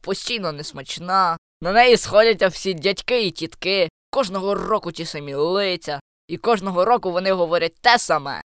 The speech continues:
Он тітка Дезда завжди каже: «О, Френк, як же ти виріс!» Вона ж знає, що я ненавиджу,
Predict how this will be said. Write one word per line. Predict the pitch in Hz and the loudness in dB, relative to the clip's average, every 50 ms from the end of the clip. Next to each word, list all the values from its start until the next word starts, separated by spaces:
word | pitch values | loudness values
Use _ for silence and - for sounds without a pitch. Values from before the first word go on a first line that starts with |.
| _ _ _ _ - | _ _ _ _ -4
Он | 226 214 220 214 165 | -2 -2 -2 -2 -6
тітка | - - 254 233 - - - 208 190 | -8 -8 -10 -10 -8 -2 0 0 0
Дезда | 156 147 151 156 269 269 254 220 170 151 170 151 139 131 147 | 0 -2 -2 4 6 6 6 6 4 2 -2 -2 -2 -2 -4
завжди | 139 170 190 180 185 165 208 180 | -2 0 0 0 -2 -2 -4 -4
каже: | - - 131 120 123 - - - - _ _ _ _ _ | -4 -6 -8 -8 -8 -10 -14 -20 -20 _ _ _ _ _
«О, | - 220 233 240 247 240 240 233 226 226 | -8 -4 0 2 4 6 6 6 6 4
Френк, | 220 - 269 254 262 262 262 254 254 247 247 240 240 226 - - 143 | 4 2 0 2 6 6 8 8 8 8 6 6 4 2 -2 -6 -2
як | 147 240 254 220 | 2 2 2 2
же | 233 247 | 0 -4
ти | - - 233 | 0 0 0
виріс!» | 220 170 226 233 240 247 247 240 240 240 220 208 202 - - _ _ _ _ _ _ - | 0 0 0 0 2 2 2 2 2 2 2 0 -2 -4 -10 _ _ _ _ _ _ -6
Вона | 220 247 277 254 | -2 0 0 0
ж | 175 156 | 0 -2
знає, | 151 180 226 254 262 208 180 170 | -6 -2 0 0 2 2 0 -2
що | - - 185 190 | -4 -4 -2 0
я | 185 180 | 0 0
ненавиджу, | 185 196 233 254 240 220 220 220 214 202 190 170 139 139 127 117 - 85 80 | -2 -2 -2 -2 -2 -2 -4 0 2 4 4 4 2 0 -6 -12 -14 -18 -18